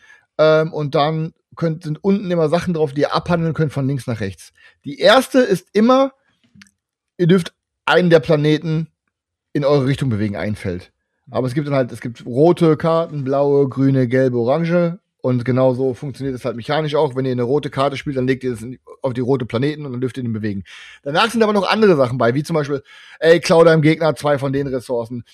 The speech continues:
Oder zerstöre zwei Karten von deinem Gegner. Oder du darfst noch zwei Karten von dem Stapel aufdecken und bei dir hinlegen,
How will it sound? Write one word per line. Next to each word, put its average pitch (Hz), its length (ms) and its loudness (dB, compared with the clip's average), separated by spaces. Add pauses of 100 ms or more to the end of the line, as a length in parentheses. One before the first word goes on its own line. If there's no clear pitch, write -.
(200)
Oder 156 380 4
zerstöre 165 440 2
zwei 156 220 0
Karten 135 340 0
von 139 160 -10
deinem 131 200 -4
Gegner. 117 460 -6 (280)
Oder 156 420 4
du 151 100 0
darfst 156 300 2
noch 170 180 2
zwei 165 300 0
Karten 156 480 -4
von 156 280 -8
dem 147 120 -6
Stapel 151 300 -2
aufdecken 156 560 -4
und 151 160 -8
bei 143 140 -2
dir 151 280 4
hinlegen, 147 680 0